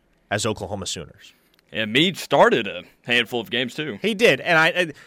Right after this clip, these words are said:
Speaker 1: he's not a super popular guy
Speaker 2: No,
Speaker 1: among the
Speaker 2: he's not.
Speaker 1: fans
Speaker 2: <laughs>
Speaker 1: because he,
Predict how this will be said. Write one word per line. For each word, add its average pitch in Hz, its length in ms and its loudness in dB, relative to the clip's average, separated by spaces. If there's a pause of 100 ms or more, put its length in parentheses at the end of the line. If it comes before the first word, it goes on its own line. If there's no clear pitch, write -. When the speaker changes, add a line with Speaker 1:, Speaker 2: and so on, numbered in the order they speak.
(120)
Speaker 1:
he's 170 220 0
not 185 180 6
a 190 60 8
super 170 340 2
popular 151 480 6
guy 131 320 8
Speaker 2:
No, 143 100 6
Speaker 1:
among 147 100 8
the 185 80 8
Speaker 2:
he's - 80 0
not. 135 100 6
Speaker 1:
fans 127 240 4
Speaker 2:
<laughs> - 40 -8
Speaker 1:
because 131 480 6
he, 143 240 -4